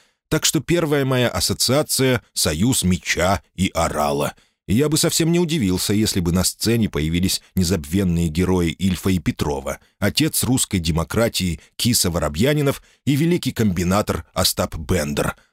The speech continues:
А затем прозвучали известные слова: "Отовсюду мы слышим стоны, со всех концов нашей обширной страны взывают о помощи.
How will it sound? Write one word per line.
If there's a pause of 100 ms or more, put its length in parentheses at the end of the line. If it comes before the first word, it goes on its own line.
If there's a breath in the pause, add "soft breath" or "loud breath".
(100)
А
затем
прозвучали
известные
слова: (360)
"Отовсюду
мы
слышим
стоны, (160 soft breath)
со
всех
концов
нашей
обширной
страны (120)
взывают
о
помощи.